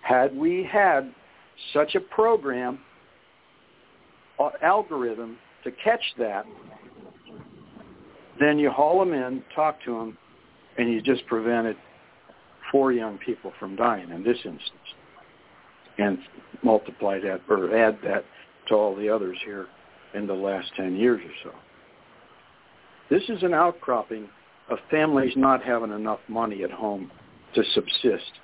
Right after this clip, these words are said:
and children in that environment acting out against those who do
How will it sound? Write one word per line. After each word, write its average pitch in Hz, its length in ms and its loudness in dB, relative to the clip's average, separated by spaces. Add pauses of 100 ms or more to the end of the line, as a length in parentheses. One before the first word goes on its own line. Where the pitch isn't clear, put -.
(760)
and 110 160 2 (120)
children 139 420 2
in 143 180 0
that 127 220 4
environment 110 680 -4
acting 107 400 -10
out 98 240 -10 (1400)
against 104 520 0
those 104 260 2
who 101 160 -4 (100)
do 107 240 2